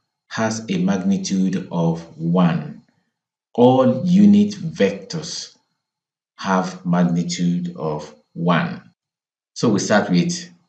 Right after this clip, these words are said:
problems. Find the unit vector in the direction of each of the following vectors. We have vectors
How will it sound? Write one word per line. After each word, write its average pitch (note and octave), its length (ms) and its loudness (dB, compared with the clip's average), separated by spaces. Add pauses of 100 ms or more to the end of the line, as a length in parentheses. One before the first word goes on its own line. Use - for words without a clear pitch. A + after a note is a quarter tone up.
(160)
problems. D#2+ 920 -2 (840)
Find E3+ 340 4
the C3+ 60 2
unit A#2+ 400 2
vector F#2 760 -2
in G2 140 -2
the F2 80 -6
direction G#2+ 600 -2
of F2+ 280 -2
each - 280 -4
of F2 160 -8
the E2+ 80 -4
following F#2+ 880 0
vectors. F2 840 -4 (600)
We F2 100 -6
have F#2+ 260 -4
vectors E2+ 880 -2